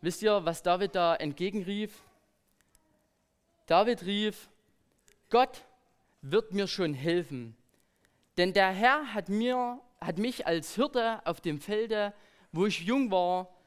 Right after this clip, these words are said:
schon von den Krallen von Löwen und Bären befreit. Also wird er mir auch jetzt hier vor den Philistern helfen.“ Und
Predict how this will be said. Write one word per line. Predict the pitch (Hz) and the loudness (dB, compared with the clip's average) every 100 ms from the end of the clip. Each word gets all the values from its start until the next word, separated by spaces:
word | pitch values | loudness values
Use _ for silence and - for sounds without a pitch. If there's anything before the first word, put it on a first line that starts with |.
| _ _ _ _ _ | _ _ _ _ _
schon | - 202 185 | 0 0 0
von | - 190 180 | 0 2 2
den | 180 165 | -2 -4
Krallen | - - 165 226 254 | -4 0 2 2 -2
von | 185 151 | -4 -4
Löwen | 151 202 240 226 214 | -2 -2 0 -2 -2
und | 151 139 | -4 -2
Bären | 170 190 190 | 0 0 -2
befreit. | 156 143 123 131 143 - _ _ _ _ _ | -6 -8 -4 -2 -4 -8 _ _ _ _ _
Also | - - 147 | -14 -10 -6
wird | 180 | -2
er | 208 | -2
mir | 180 147 | -2 -2
auch | 147 | -2
jetzt | 151 202 - | -2 -4 -6
hier | 156 139 196 220 | -12 -8 -2 -2
vor | 214 180 | -2 -8
den | 147 | -8
Philistern | 139 131 143 - 151 | -10 -10 -10 -12 -12
helfen.“ | 123 135 147 113 - _ - - _ _ _ _ _ _ _ _ _ _ _ | -8 -8 -8 -14 -20 _ -20 -20 _ _ _ _ _ _ _ _ _ _ _
Und | - 175 180 180 180 - | 4 6 6 4 0 -8